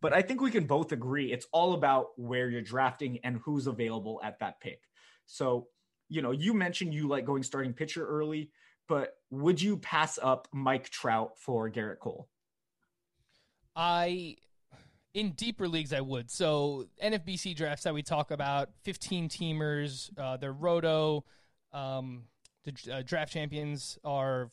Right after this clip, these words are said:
Speaker 2: fifty rounds, they're draft and hold, so there's no waivers or anything. It's hard to come by pitching, so I would be willing to take pitching as early as probably the fourth pick. I have DeGrom as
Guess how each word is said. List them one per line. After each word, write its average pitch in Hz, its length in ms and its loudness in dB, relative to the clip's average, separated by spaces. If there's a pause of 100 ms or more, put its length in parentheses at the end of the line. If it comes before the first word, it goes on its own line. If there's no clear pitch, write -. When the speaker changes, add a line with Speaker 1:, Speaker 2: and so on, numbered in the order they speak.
Speaker 2:
fifty 160 240 -4
rounds, 143 360 0
they're 131 100 -6
draft 143 320 -2
and 139 80 -2
hold, 139 200 -2
so 143 100 -8
there's 131 120 -6
no 147 140 0
waivers 131 420 -4
or 131 60 -6
anything. 131 480 -6 (640)
It's - 160 -8
hard 254 220 4
to 240 80 -6
come 220 160 2
by 202 140 2
pitching, 117 400 -6
so 139 500 0
I 165 180 0
would 214 160 0
be 175 120 -2
willing 156 240 0
to 143 40 -4
take 147 300 -6
pitching 147 460 -6
as 131 360 -8
early 139 360 -6
as 131 340 -6
probably 135 380 -4
the 117 100 -6
fourth 175 360 -4
pick. 220 200 -4 (160)
I 127 100 -4
have 135 140 -6
DeGrom 135 360 -4
as 117 100 -10